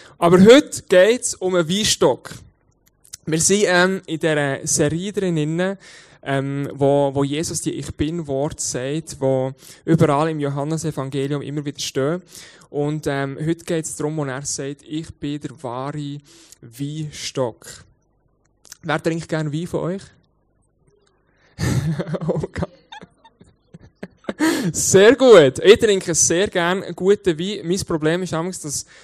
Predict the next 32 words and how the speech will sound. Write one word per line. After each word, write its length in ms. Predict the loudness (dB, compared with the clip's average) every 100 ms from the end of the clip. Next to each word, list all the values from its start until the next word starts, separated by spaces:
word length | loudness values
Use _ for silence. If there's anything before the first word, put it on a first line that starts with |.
| _ -12
ähm, 240 | -6 -6
egal 420 | -6 -4 -2 0 -2
was 240 | -4 -6
für 140 | -6
ein 160 | -6 -6
Wein, 100 | -8
ich 80 | -10
bekomme 280 | -6 -6 -4
mega 240 | -6 -8
schnell 280 | -10 -10 -8
Kopfweh 420 | -10 -10 -10 -10
davon. 460 | -10 -8 -8 -8 -12 _ -20 -20 -20 -10
Und 220 | -6 -2
dann 160 | -2 -2
an 160 | -2
einer 180 | -2 0
Hochzeit 400 | 2 0 -4 -6
ist 160 | -6 -6
dann 80 | -6
immer 200 | -4 -4
so, 140 | -4
als 160 | -4 -4
wäre, 260 | -4 -4
weiss 180 | -4 -4
ich, 100 | -2
soll 240 | -4 -4 -10
ich 120 | -12
jetzt 260 | -12 -10
oder 140 | -10 -10
soll 280 | -8 -8 -8
ich 80 |
nicht. 340 | -8 -8 -10